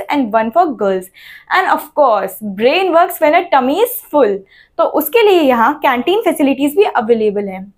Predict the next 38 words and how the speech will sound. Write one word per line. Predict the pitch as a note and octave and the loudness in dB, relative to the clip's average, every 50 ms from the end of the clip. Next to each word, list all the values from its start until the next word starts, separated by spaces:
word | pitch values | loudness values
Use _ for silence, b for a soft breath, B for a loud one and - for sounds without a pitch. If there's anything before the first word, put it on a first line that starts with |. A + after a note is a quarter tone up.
| - | -8
There | A3 F4+ G4 G#4 | -2 0 2 4
are | A4+ A4+ A4 A4 G4+ | 4 4 4 4 2
total | F#4+ F#4+ F#4+ A4+ | 0 2 4 2
three | A#4 A4+ - _ - - C4+ D#4+ F#4 F#4 | 2 2 -2 _ -6 0 2 4 4 4
canteen | F#4+ E4+ C#4 B3+ B3 A#3+ A3 | 2 0 0 0 -2 -6 -6
in | G#3+ G3+ F#3+ | -6 -8 -8
the | G3 G3 | -8 -8
campus। | G3 F#3+ F#3 F#3 F#3 F#3+ F#3 - b b b b b b b F#4 | -8 -10 -10 -10 -12 -12 -12 -14 b b b b b b b 0
Let's | G#4 G#4 - - - - | 0 0 -2 -10 -4 0
talk | D4+ B3+ B3+ C4 D#4 D#4 | 0 0 2 0 0 2
about | E4 F4 F4+ | 2 2 2
the | F4 - A#4 A4+ - - | 2 0 -2 -2 0 0
placement | D4 A#3+ A#3+ A#3+ - A3 G#3+ G3+ | 2 2 2 0 -4 -8 -8 -6
now। | G3 F#3+ F#3 G3+ G3 b b b b b - | -6 -6 -6 -8 -12 b b b b b -4
तो | - | -4
ट्वेंटी | - - - D#4+ E4 F4+ A4 | -4 -4 -2 0 2 2 2
ट्वेंटी | A4 B4 A#4 G#4+ A4 | 2 2 2 2 0
थ्री | - - E4+ D4+ D4+ | 0 0 0 2 2
में | D4 D#4+ F4 - - - - | 2 0 0 -2 -4 -2 0
एवरेज | C4 C4 - C#4 F#4+ A#4 A4+ | 0 2 2 2 0 0 2
प्लेसमेंट | A#4 F#4+ F#4 F#4 F#4 F#4 F#4 E4+ | 2 2 2 2 2 0 0 2
लगा | D#4 C4+ B3+ C#4 | 2 2 2 2
था | E4+ F#4+ A4 A#4 - - _ _ - | 2 2 0 0 -4 -14 _ _ 0
ट्वेल्व | D4 D4+ D4 D#4+ - | 2 2 2 2 0
पॉइंट | - G4+ A#4 B4 B4+ B4+ - - | 0 0 0 0 0 -2 -4 -2
टू | E4+ D#4+ D4 | 0 2 4
एलपीए | C#4 A#3+ A3+ G3+ - G#3 G3 F#3+ - - - | 4 2 0 -4 -6 -4 -4 -4 -4 -4 -6
and | G#3+ G#3+ G3+ | -8 -8 -6
हाईएस्ट | F3+ G3+ G3+ G#3+ B3+ D4 D4 | -4 -4 -2 -2 -2 -4 -2
प्लेसमेंट | C#4+ C#4+ D4 D4+ D#4+ D#4 | -2 -4 -2 -2 -2 -2
लगा | D#4 D4+ D4+ F4 | 0 2 0 2
था | F4+ A#4 | 0 0
थर्टी | B4 - _ - B3 A#3+ A#3 A#3 - C#4+ C4 | -4 -6 _ -2 -2 -2 -2 0 -2 0 0
एलपीए | A#3 G#3+ G3+ G3 G3+ F#3+ F#3+ F#3+ G3 G3 B B B B B B | 2 0 0 -4 -8 -12 -12 -12 -12 -14 B B B B B B
और | - - E4+ F4 - - - - C4+ | 0 0 0 0 -4 -12 -8 -2 -2
थर्टी | C#4+ - - G#4 A4+ | -2 0 2 2 2
प्लस | G#4+ F#4+ F#4 F#4 F#4 | 4 4 2 2 2
सिर्फ | - A#4+ A#4+ | 2 0 0